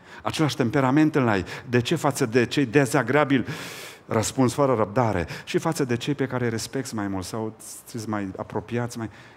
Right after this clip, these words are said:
ești mult mai atent? Înseamnă că se poate. Temperamentul nu este o scuză. Iuțimea de temperament este amendată și îndemnul la autocontrol în orice situație este încurajat în Scriptură. Alte cauze,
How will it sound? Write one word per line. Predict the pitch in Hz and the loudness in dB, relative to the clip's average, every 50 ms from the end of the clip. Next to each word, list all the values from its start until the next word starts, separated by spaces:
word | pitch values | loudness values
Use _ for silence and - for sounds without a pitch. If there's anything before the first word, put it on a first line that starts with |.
| - _ | -16 _
ești | - 104 92 - | -8 -8 -6 -6
mult | 98 107 117 110 | -4 -4 -4 -4
mai | 110 113 | -4 -6
atent? | 104 - - 107 95 92 92 - - - - _ _ _ _ _ _ _ _ _ _ _ _ _ _ _ _ _ _ _ _ _ _ _ | -6 -8 -10 -12 -12 -14 -18 -20 -20 -20 -20 _ _ _ _ _ _ _ _ _ _ _ _ _ _ _ _ _ _ _ _ _ _ _
Înseamnă | - 90 - 117 120 127 123 | -10 -6 -4 -2 -2 -2 -4
că | 123 120 | -4 -6
se | 107 - 107 | -6 -6 -8
poate. | 90 - 117 113 110 - 92 80 - - - - - | -6 -4 -6 -6 -4 -6 -8 -10 -10 -14 -18 -6 0
Temperamentul | - 135 117 110 120 113 107 101 104 123 135 135 117 120 101 85 - - - - - | 2 2 4 4 2 2 2 2 2 2 2 0 0 0 -2 -2 -4 -6 -12 -10 -4
nu | 110 110 120 | 0 0 2
este | 120 104 - - 101 | 0 0 0 -2 -2
o | 85 | -2
scuză. | 85 - - - 120 110 92 101 | -2 -6 -8 -8 -6 -4 -2 -2
Iuțimea | 92 95 90 - - 156 151 135 | -2 -2 -2 -2 0 0 0 0
de | 120 113 | 0 -2
temperament | 104 - 113 104 98 110 98 98 110 127 131 120 110 - - - - - | -2 -2 -2 -2 -2 -2 -4 -2 -2 -2 -2 -4 -6 -6 -10 -16 -12 -4
este | - 110 98 - 127 | -4 -4 -2 -2 -2
amendată | 113 104 104 101 98 98 123 135 139 - 139 120 123 - - - - | -2 0 0 -2 -2 0 -2 -2 -2 -2 -6 -6 -6 -10 -16 -18 -14
și | - - | -4 -2
îndemnul | 110 95 95 107 127 131 131 123 110 | 0 0 2 2 2 2 2 0 0
la | 101 | 0
autocontrol | 104 117 120 - 123 117 - 123 113 113 117 120 110 98 | 0 0 -2 -4 -6 -6 -4 -4 -4 -2 -2 -2 -2 -2
în | 92 101 | -2 -4
orice | 113 127 - 127 | -4 -4 -6 -8
situație | 117 - 120 113 120 117 117 - - 92 76 - - - - | -6 -6 -6 -4 -2 -4 -4 -2 -4 -6 -6 -8 -12 -16 -8
este | - 107 101 - 110 | -6 -4 -4 -2 -2
încurajat | 95 98 - 104 98 90 95 107 101 113 | -4 -4 -4 -4 -2 -2 -2 -2 -4 -4
în | 104 | -6
Scriptură. | 90 - 101 90 - - 107 95 98 95 - - - _ _ - _ _ - - - - - - - - - - - | -6 -6 -8 -10 -8 -10 -12 -12 -12 -14 -18 -20 -20 _ _ -20 _ _ -20 -20 -20 -20 -20 -20 -20 -20 -20 -16 -4
Alte | - 104 123 131 143 135 | 0 0 2 2 0 -2
cauze, | - 123 127 139 143 139 123 139 147 147 143 | 0 2 2 4 4 2 2 2 2 2 0